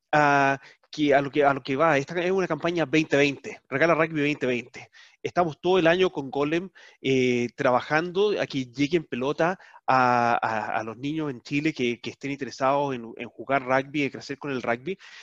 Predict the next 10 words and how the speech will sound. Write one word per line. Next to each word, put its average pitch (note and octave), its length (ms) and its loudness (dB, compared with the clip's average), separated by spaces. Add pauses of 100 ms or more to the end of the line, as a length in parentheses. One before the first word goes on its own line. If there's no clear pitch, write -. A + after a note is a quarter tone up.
(140)
eh, B2 320 0
que C#3 140 -8
lleguen. D#3+ 420 4 (320)
Y C3 340 0
también C#3+ 340 0
está E3 180 0
abierta E3 300 0
la F3 40 0
campaña D3+ 640 -2
a, A#2+ 440 0